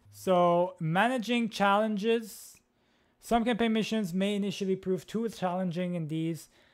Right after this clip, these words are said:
Uh, power bows gear to increase, uh, a hero's power. Yeah, yeah, I know how to do that. So this is where the mission is.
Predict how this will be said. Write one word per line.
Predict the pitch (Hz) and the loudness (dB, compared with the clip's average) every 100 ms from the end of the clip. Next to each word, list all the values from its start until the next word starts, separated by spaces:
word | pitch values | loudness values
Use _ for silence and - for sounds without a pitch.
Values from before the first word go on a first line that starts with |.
| _ 165 | _ -2
Uh, | 160 | 0
power | 214 240 226 | 4 4 6
bows | 233 202 151 | 2 2 -2
gear | 240 254 202 | -2 -2 -2
to | 180 | -2
increase, | 165 - 185 185 185 | -4 -2 0 0 -4
uh, | 180 170 165 165 | -6 -4 -4 -2
a | 147 | -2
hero's | 170 196 175 135 | 0 0 0 -4
power. | 170 165 160 143 | -4 -2 0 -2
Yeah, | 139 139 | -2 -2
yeah, | 127 | -2
I | 135 | -4
know | 139 135 | -2 -2
how | 131 | -2
to | 139 | -6
do | 123 | -8
that. | 120 120 - _ _ _ _ _ _ _ _ _ | -4 -6 -8 _ _ _ _ _ _ _ _ _
So | - 160 151 143 | -10 -4 -2 0
this | 147 240 240 | 2 2 2
is | 233 170 | -6 -2
where | 196 190 | 0 0
the | |
mission | 170 180 226 - 180 156 160 | 0 0 0 0 -4 -4 -4
is. | 151 165 196 - - | -2 -2 -4 -10 -20